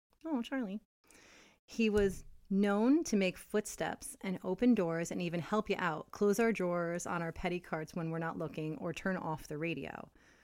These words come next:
I have always been interested in the paranormal, but I've always been closed and no desire to mess with the unknown. One day, my coworker explained that Charlie shut her nail drawer before she was done using it,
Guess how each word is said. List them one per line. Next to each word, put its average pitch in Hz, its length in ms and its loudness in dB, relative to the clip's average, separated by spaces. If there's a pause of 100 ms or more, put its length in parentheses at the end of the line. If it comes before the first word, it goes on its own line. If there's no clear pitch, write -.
(300)
I 175 120 0
have 175 160 0
always 220 320 2
been 294 140 4
interested 190 360 -2
in 190 80 0
the 180 60 -2
paranormal, 143 600 -4
but 151 120 -2
I've 147 180 -2 (380)
always 185 320 0
been 165 160 -2
closed 170 500 -4
and 170 260 -2
no 175 200 -2
desire 151 420 -2
to 165 160 -4
mess 156 380 -2
with 151 100 -8
the 147 120 -6
unknown. 160 480 -4 (800)
One 262 240 6
day, 247 160 6
my 226 140 4
coworker 202 480 0
explained 175 460 -4
that - 100 -8
Charlie 170 400 -2
shut - 280 -4
her 220 140 -2
nail 180 240 2
drawer 170 220 -2
before 165 240 -6
she 175 140 -4
was 175 100 -2
done 196 220 0
using 156 300 -6
it, - 160 -10